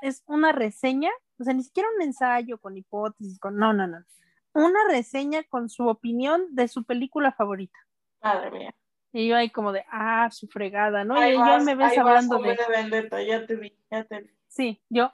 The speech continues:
Speaker 1: amo esa película, o sea, ta, ta, ta, ta. El chiste es que yo ahí hice mi, mi reseña bien inspirada y todo, la guardó,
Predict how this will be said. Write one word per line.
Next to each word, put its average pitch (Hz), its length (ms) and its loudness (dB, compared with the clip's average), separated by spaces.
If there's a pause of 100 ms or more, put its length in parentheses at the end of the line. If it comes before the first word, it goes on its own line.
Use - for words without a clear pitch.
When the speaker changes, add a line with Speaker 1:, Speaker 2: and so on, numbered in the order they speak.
Speaker 1:
amo 233 300 0
esa 226 220 -10
película, 175 540 -12
o 214 40 -8
sea, 202 160 2
ta, 202 120 0
ta, 202 80 -4
ta, 190 60 -8 (240)
ta. - 80 -18 (460)
El 269 200 6
chiste 370 240 4
es 381 100 -2
que 294 120 4
yo 262 120 6
ahí 262 200 6
hice 240 180 -2
mi, 202 200 -2
mi 196 160 -2
reseña 262 480 0
bien 226 220 -6
inspirada 220 500 0
y 240 60 -4
todo, 247 340 -4 (360)
la 240 140 2
guardó, 349 340 -2